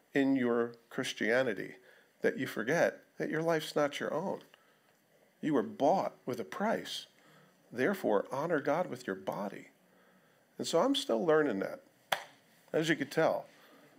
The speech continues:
But I'm preaching to myself, so, and I'm listening. "For the word of God is living and powerful."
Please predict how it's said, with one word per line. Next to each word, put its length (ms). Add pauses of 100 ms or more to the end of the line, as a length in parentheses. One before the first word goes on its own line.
(140)
But 100
I'm 80
preaching 320
to 80
myself, 580
so, 360
and 160
I'm 120
listening. 420 (320)
"For 160
the 100
word 220
of 80
God 260
is 140
living 400
and 120
powerful." 640